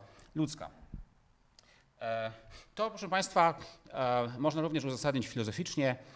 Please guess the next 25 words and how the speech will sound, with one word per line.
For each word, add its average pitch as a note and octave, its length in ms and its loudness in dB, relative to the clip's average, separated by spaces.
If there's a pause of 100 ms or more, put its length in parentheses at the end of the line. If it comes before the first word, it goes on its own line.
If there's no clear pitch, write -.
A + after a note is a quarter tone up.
(220)
e, G2+ 180 0
czy, A2 400 -2
mm, G#2 160 0
etycznie. B2+ 540 0 (340)
E, G#2 460 4 (360)
e, G#2+ 220 -4 (400)
a A2+ 200 0
Alexander B2 520 2 (180)
McCartney, A#2+ 640 -4 (340)
e, A2 320 0 (100)
skonstruował B2 600 -4
taką A2+ 260 -4
koncepcję A2+ 640 0 (240)
narratywnej B2 1000 2
jaźni, A2+ 460 2
czy A2+ 120 -10
narratywnego A2+ 580 -2
ja. A2+ 260 4 (240)
Ona F3 140 2
chyba D#3 200 2
nawiązuje C#3 500 4 (240)
najbliżej A#2+ 560 2 (180)
do A2 200 4
Arystotelesa, A#2+ 680 4 (440)
e, G2 220 0